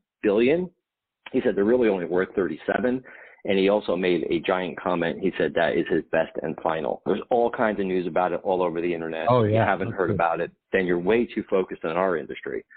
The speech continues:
Speaker 1: But, uh, check it out. So we'll hear probably today or tomorrow what,
Speaker 2: Yeah.
Speaker 1: what's gonna happen with
Speaker 2: Yeah.
Speaker 1: that deal.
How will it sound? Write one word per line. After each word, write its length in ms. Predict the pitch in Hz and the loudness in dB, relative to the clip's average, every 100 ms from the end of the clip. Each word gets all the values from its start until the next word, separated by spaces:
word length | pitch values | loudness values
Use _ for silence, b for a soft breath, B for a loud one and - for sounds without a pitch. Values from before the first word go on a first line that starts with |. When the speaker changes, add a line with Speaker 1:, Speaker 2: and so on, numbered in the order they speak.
| b b _ _ | b b _ _
Speaker 1:
But, 200 | 90 87 | 0 2
uh, 120 | 87 | 2
check 200 | 87 117 107 | 0 -2 0
it 60 | |
out. 260 | 90 85 - - - | 0 0 -2 -12 -2
So 320 | 90 82 78 | 0 0 -2
we'll 140 | 98 95 | 0 0
hear 180 | 98 90 | 0 0
probably 420 | 104 110 151 98 | 0 -2 0 0
today 320 | 82 90 113 | 2 2 4
or 120 | 120 | 2
tomorrow 400 | 90 87 101 90 | 0 0 0 2
what, 160 | 78 76 | 0 0
Speaker 2:
Yeah. 60 | 196 | 0
Speaker 1:
what's 180 | 85 - | -2 -2
gonna 140 | 82 | -2
happen 260 | 85 85 78 | 0 0 -2
with 100 | 69 | -2
Speaker 2:
Yeah. 60 | 69 | 0
Speaker 1:
that 40 | |
deal. 220 | 87 - | 0 -2